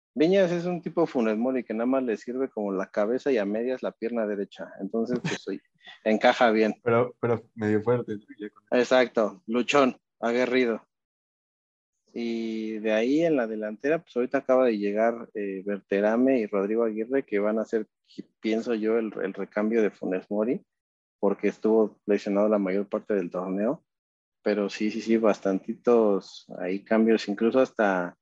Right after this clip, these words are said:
Speaker 1: Dubán Vergara, que estuvo lesionado la mayor parte porque se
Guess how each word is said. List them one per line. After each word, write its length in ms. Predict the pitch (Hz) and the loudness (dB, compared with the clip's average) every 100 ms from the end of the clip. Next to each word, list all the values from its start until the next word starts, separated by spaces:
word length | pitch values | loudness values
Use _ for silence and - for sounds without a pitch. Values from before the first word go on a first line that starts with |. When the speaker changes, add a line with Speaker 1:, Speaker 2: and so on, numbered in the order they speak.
| _ _ _ _ _ | _ _ _ _ _
Speaker 1:
Dubán 400 | 107 104 113 123 | -4 2 4 6
Vergara, 560 | 135 113 123 160 262 _ _ | 6 4 4 4 0 _ _
que 80 | 107 | -16
estuvo 360 | - 107 110 | -10 -6 -2
lesionado 500 | 110 101 95 98 113 | -2 -2 -4 -4 -2
la 120 | 113 98 | -2 -4
mayor 300 | 95 101 - | -4 -6 -4
parte 320 | 110 - 117 | -4 -4 -10
porque 300 | - 92 87 | -8 -10 -12
se 380 | - - - | -8 -6 -6